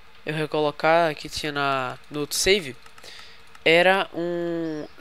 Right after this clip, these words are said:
era os crafts. E pe-, deixa eu pausar aqui rapidinho que tem um trator aqui perto. Bom, galera, explorando aqui um pouco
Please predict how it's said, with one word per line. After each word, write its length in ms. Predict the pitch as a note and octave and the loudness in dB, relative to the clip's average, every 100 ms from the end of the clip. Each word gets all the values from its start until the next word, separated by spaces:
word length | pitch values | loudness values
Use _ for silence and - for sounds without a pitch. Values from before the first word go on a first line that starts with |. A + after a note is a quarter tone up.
| - | -4
era 180 | - F3 | 2 2
os 100 | - | 2
crafts. 580 | - F3 D3 - C#3+ C#3 | 2 4 4 2 -8 -10
E 40 | |
pe-, 160 | - - | -8 -8
deixa 240 | E3+ F#3 | -4 -6
eu 20 | - | 2
pausar 300 | G3 F3 D#3+ | 2 4 2
aqui 160 | - | 0
rapidinho 440 | D3+ D3+ D3 D3 D3+ | -4 -4 -6 -8 -10
que 80 | |
tem 180 | - D3 | -6 -4
um 140 | C#3 C3+ | -6 -8
trator 360 | C#3 C3+ C3+ | -8 -6 -8
aqui 100 | - | -10
perto. 380 | - C#3+ - - - - - - | -6 -8 -8 -20 -20 -20 -16 -4
Bom, 160 | F3 | -2
galera, 360 | F3 D#3+ D3+ C3+ | 2 2 2 0
explorando 520 | - - F#3+ F#3 G3+ | -4 4 4 6 2
aqui 180 | G3 G3+ | -2 -4
um 80 | F3+ | -8
pouco 560 | - C#3+ E3+ - B2 | -2 0 0 -2 -16